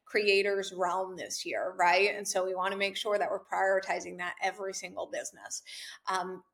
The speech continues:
beyond that, I want you to stay, right? If I have new people coming in, I want them to stay,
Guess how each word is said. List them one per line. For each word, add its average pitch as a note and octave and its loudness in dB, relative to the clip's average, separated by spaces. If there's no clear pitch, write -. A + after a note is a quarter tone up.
beyond C4+ 4
that, G#3 4
I A#3 6
want B3+ 2
you D#4+ -4
to F4 -2
stay, - -4
right? G3+ 4
If C4+ 0
I A#3+ 6
have C#4 0
new C4+ -6
people C#4 -4
coming A3+ -6
in, C#4 0
I G#3 -2
want A3+ -2
them B3 -12
to G#3+ -8
stay, C#3+ -4